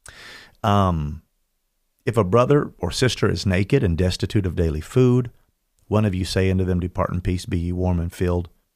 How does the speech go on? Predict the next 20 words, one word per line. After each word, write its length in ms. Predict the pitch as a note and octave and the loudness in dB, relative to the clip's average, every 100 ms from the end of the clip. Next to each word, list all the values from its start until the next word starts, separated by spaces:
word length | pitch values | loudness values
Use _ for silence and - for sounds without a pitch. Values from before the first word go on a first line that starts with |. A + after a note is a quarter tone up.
| _ _ _ _ _ _ - | _ _ _ _ _ _ -2
Notwithstanding, 640 | C3 C3+ G#2 - G#2+ G#2 | -2 0 -4 -2 0 0
you 100 | G2 | 0
give 180 | F#2+ G#2 | 0 0
them 140 | F#2+ F#2 | 2 0
not 180 | F#2 | -2
those 180 | F2+ F2 | -4 -6
things 240 | G#2 F#2+ F2+ | -2 -2 -4
which 160 | - | -4
are 60 | F2+ | -2
needful 300 | G2 F2+ F#2 | -2 -2 -6
to 80 | F#2 | -6
the 80 | F2+ | -4
body, 280 | G2 F#2+ | -2 0
what 160 | F2 - | -2 -6
does 120 | E2+ | -10
it 120 | - | -14
profit? 360 | - F2+ G#2+ - - | -8 -6 -6 -8 -4
Even 300 | B2 A#2+ G#2+ | -2 -2 -2
so, 240 | G#2+ F#2 | -2 -4
faith, 480 | - - G#2 G2+ | -6 -6 -6 -6